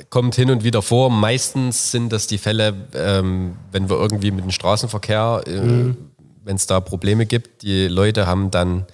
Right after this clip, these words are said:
Speaker 1: teilweise kein Verständnis dafür, dass die Straße eben jetzt gesperrt ist und dass da eben jetzt die nächsten Stunde oder den, in der nächsten Stunde mal niemand durchfahren kann, ähm,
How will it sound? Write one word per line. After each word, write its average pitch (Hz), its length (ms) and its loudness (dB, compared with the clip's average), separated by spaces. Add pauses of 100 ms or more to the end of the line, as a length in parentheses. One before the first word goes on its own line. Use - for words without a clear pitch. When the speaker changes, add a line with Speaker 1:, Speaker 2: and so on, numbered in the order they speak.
(520)
Speaker 1:
teilweise 101 400 0
kein 104 240 0
Verständnis 113 560 0
dafür, 110 340 0
dass 98 200 -2
die - 120 -6
Straße 98 380 0
eben 90 240 -2
jetzt 92 300 -4
gesperrt - 380 -4
ist 131 200 0
und 95 160 -4
dass 92 160 -2
da 90 320 -2
eben 92 260 -4
jetzt 95 380 -2
die 90 60 -2
nächsten 92 760 -2 (280)
Stunde 110 520 0
oder 87 140 -4
den, 92 220 -4
in 95 80 -2
der 92 100 -2
nächsten 98 240 -2
Stunde 98 260 -4
mal 90 140 -2
niemand 113 380 2
durchfahren 127 420 0
kann, 139 300 -2 (680)
ähm, 101 760 2